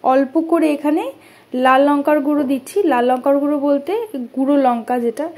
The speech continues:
আমি এখানে কাঁচা লঙ্কাও দিয়েছি, তো সেটা পরে। এরপর ধনেপাতা কুচি আর পেঁয়াজ কুচি দিয়ে প্রথমে আলুটাকে ভালো করে আমি মাখ-, মেখে নেব। একদম সুন্দর করে মেখে নিতে হবে, যেমন করে, আহ, আলু সিদ্ধ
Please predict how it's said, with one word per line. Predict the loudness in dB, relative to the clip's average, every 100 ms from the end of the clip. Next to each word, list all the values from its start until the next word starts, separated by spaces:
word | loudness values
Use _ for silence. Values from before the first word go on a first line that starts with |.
| -18 -20 -20 -18 -10
আমি | -2 0
এখানে | 0 0
কাঁচা | 0 2 2
লঙ্কাও | 2 2 0 0
দিয়েছি, | 0 -4 -6 -10 -10 -18 _ _ _ _ _
তো | -10
সেটা | -6 -6 0
পরে। | 2 2 0 -8 -16 _ _
এরপর | -4 -2 0 -2
ধনেপাতা | 0 0 0 0 0 -2
কুচি | -2 -4 0 2
আর | 2 -2 -2
পেঁয়াজ | 0 0 -2
কুচি | -6 -2 -2
দিয়ে | -2 -2
প্রথমে | -2 -4 -2 -2
আলুটাকে | 0 -2 -2 -2 -4
ভালো | -6 -2 0 2
করে | 4 4
আমি | 2 -2
মাখ-, | -2 -2 -4 -4
মেখে | -4 -2 -6
নেব। | -4 -6 -6
একদম | -8 -6 -8 -8 -16 -20 -20
সুন্দর | -2 0 2 2
করে | 0 2
মেখে | 2 2
নিতে | 0 0 0
হবে, | 2
যেমন | 2 0 -2 -2
করে, | 0 0
আহ, | -6 -12 -8 -6 -6 -8 -14 _ _ _ -20 -6
আলু | -4 -2
সিদ্ধ | -2 -4 -2